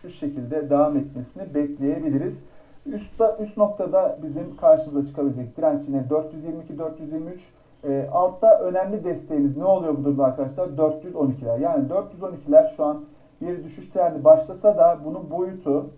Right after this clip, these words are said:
e, çok derin olmayabilir. Bu derinleşmenin olması için öncelikle dört yüz on ikilerin kırılması gerekiyor.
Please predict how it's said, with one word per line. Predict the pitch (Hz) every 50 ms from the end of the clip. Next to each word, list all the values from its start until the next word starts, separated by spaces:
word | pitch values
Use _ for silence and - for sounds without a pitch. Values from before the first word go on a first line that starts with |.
| - - 135
e, | 131 127 127 123 120 117 120 - -
çok | 214 214 208 214 -
derin | 175 175 180 180
olmayabilir. | 175 170 160 160 156 160 147 131 117 113 107 - - _ - - - - - _ _ _ -
Bu | 196 240 254 247 285 285 - -
derinleşmenin | 147 165 180 190 214 208 214 220 214 - - 208 214 214 208
olması | 202 202 196 196 208 214 214 214 262
için | 214 - 202
öncelikle | 190 185 180 180 190 180 180 208 196 156
dört | 175 202 208 208 208
yüz | 165 160
on | 175 165
ikilerin | 156 139 - 147 156 165 190 208 202 - -
kırılması | 175 165 156 156 160 156 - -
gerekiyor. | 165 185 156 143 143 143 - 185